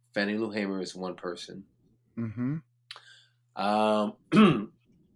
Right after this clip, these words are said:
Speaker 1: I would say the second individual, uh, oh, I got, I just came up with two other people real quick, and I don't, eh, but I had a third person.
Speaker 2: Mm-hmm.
Speaker 1: I had someone else. So I'm, I'm gonna,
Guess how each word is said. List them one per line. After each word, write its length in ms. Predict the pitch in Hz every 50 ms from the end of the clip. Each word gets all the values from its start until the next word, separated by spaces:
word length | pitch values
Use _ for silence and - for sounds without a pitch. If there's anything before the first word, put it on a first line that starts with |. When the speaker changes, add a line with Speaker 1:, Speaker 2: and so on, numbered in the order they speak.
| _ -
Speaker 1:
I 280 | 107 107 110 110 113 113
would 200 | 110 113 120 -
say 1040 | - - - - 135 123 120 113 113 110 107 107 107 107 113 117 131 156 170 165 - _ _ _ _ _ _ _ _ _ _ _
the 180 | 110 110 120 113
second 720 | - - - - - - - 147 147 151 - 180 180 175
individual, 920 | - 139 131 131 123 113 117 117 107 110 110 107 107 107 107 107 113 113 -
uh, 880 | 104 104 104 104 104 101 101 101 101 98 98 98 98 98 98 98 104 - - _ _ _ _ _ _
oh, 380 | 123 151 196 202 - - - - -
I 40 | -
got, 160 | - 135 120 110
I 40 |
just 140 | 120 131 - -
came 180 | 143 135 127
up 60 | 117
with 100 | 107 104 -
two 140 | - 139 131
other 100 | 123 120
people 300 | - 131 117 - 101 98
real 180 | 107 117 123 120
quick, 340 | - 139 135 127 - -
and 160 | 101 101 101 101
I 100 | 107 110
don't, 240 | 113 107 113 - - -
eh, 200 | - 85 85 - -
but 100 | 110 104 104
I 80 | 101
had 200 | 107 117 120 117
a 80 | 107 107
third 400 | - - - 123 117 120 113 -
person. 420 | 110 107 104 - 92 90 90 - - _ _ _ _ _ _ _ _ _ _ _ _ _ _ -
Speaker 2:
Mm-hmm. 380 | 139 139 127 127 151 165 196 208 208 - _ -
Speaker 1:
I 80 | 101 98
had 140 | 110 110 -
someone 280 | - 113 107 110 110
else. 380 | 110 101 90 - - - - - - _ _ _
So 200 | - - - 110
I'm, 140 | 107 107 110
I'm 180 | 110 - 110 120
gonna, 120 | 120 113